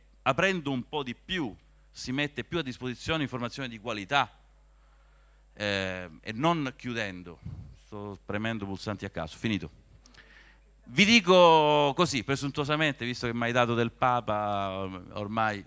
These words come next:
mi ha, mi auto, fa-, vi benedico. Cosa dovrebbe fare istat? Vi, vi,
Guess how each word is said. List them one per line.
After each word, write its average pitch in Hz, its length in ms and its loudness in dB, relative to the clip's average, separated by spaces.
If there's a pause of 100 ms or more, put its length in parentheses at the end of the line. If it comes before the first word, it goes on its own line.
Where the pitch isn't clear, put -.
(140)
mi 104 180 -8
ha, 104 200 -2
mi 104 180 -6
auto, 104 720 0
fa-, 131 160 -4
vi 120 200 -8
benedico. 113 540 -4 (480)
Cosa 214 260 4
dovrebbe 180 280 -2
fare 151 220 4
istat? 107 380 -6
Vi, 202 280 -4 (260)
vi, 123 840 -4